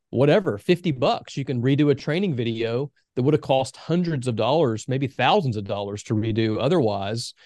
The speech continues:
And it's a per-, near perfect translation.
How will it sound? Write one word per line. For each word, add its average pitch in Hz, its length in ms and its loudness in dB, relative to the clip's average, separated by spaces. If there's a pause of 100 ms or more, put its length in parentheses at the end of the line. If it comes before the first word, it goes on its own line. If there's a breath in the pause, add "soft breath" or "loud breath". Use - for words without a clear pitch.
(340 soft breath)
And 127 440 4
it's - 280 -4 (100)
a 123 120 4
per-, - 360 -8
near 156 380 6
perfect 147 580 0
translation. 123 960 -2